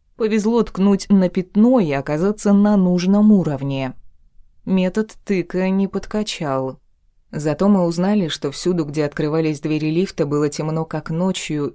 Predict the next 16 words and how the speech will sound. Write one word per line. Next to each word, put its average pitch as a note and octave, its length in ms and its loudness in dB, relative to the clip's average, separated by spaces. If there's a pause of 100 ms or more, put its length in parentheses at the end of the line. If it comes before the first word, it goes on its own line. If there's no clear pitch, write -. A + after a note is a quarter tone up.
и E3+ 120 -4
пусто. C#3 840 -6 (300)
А D3 120 -4
выходить D3 480 -4
из D#3+ 100 -2
него C#3 220 -4
мужчины E3+ 360 -2
не F3+ 160 2
рискнули. D#3+ 720 0 (500)
Так - 200 -8
все - 180 -4
время F3 340 0
и D3+ 40 -4
прокатались D#3+ 640 -4
в - 20 -20
кабине. C3+ 560 -6